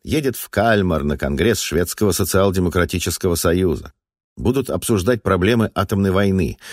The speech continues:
Лично она против ядерного оружия и вообще пацифистка.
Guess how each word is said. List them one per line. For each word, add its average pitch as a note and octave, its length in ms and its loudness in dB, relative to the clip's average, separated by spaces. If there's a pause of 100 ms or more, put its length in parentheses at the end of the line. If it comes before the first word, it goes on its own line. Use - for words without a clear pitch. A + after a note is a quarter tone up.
(140)
Лично F2 420 -2
она G2+ 220 0
против C3+ 380 -4
ядерного D2+ 500 0
оружия A#2 520 0
и C3 300 0
вообще F#2+ 380 2
пацифистка. - 720 -8